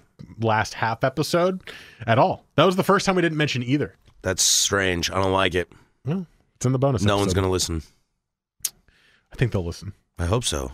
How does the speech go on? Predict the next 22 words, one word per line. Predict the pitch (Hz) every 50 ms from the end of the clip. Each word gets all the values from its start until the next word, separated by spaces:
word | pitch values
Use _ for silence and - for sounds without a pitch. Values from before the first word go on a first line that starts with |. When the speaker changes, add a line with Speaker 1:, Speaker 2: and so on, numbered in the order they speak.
| 65 - -
Speaker 1:
Bourbon | 113 113 110 107
Barrel | 117 117 120 120
Aged | 113 -
Stouts | - 113 107 - -
are | 92
great. | 92 92 101 - - _ - _ _ _ _ _ _ _ - _
Speaker 2:
Sure. | - - - - 90 90 90 90 78 69 - - _ _ _ _ _ _ _ _ _ _ _ _ _ _ _ -
This | 95 101 101 80 76
beer's | 67 80 90 87 85 71 -
so | - - - 71 71 76
good. | 80 80 82 85 87 90 92 85 71 - -
Speaker 1:
<laughs> | -
Speaker 2:
I'm | - - - - - - - - - - - - - - - _ _ _ _ _ _ _ -
gonna | 98 107
get | 107 117 113
in |
my | 113 113 113 110
car | - - 110 117 117 117 117
and | 117
drive | 117 117 120 117 117
home. | 113 117 120 117 113 107 - - -
<laughs> | -